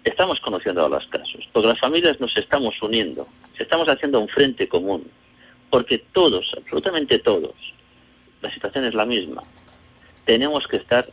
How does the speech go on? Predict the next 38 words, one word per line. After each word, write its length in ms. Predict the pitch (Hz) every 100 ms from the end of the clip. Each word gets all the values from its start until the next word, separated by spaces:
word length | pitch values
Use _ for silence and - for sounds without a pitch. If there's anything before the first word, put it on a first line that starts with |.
| -
rogando 680 | - 92 92 123 113 85 - - _ _
lo 100 | -
que 80 | 92
son 180 | 104 104
unos 220 | 95 85
derechos. 420 | 87 85 - - - - - - - _ _ - - -
Yo 160 | 160
no 120 | 214 -
quiero 220 | 175 160
rogar 340 | 82 107 135
por 180 | - 82
mi 180 | 87 117
hijo, 260 | 147 - 98
ni 120 | 92
Cecilia 420 | 90 87 165 139
quiere 220 | 120 123
rogar 240 | 107 101 98
por 160 | 85
su, 220 | - 98 92 - - _
por 100 | -
su 120 | -
hermano, 440 | 90 - 175 85 78 - - _
ni 240 | 123 127
otros 380 | - 175 156 135
muchísimos 500 | 117 - 95 117 107
familiares, 520 | 101 87 143 147 - -
por 160 | 92 85
sus 260 | 92 -
hijos, 280 | 90 - -
por 200 | - -
sus 160 | - 131
sobrinos, 440 | - - 160 117
por 180 | - -
sus 160 | - 101 - _
padres, 320 | 127 123 -
por 160 | - 87
sus 160 | - 80
madres. 340 | 92 76 -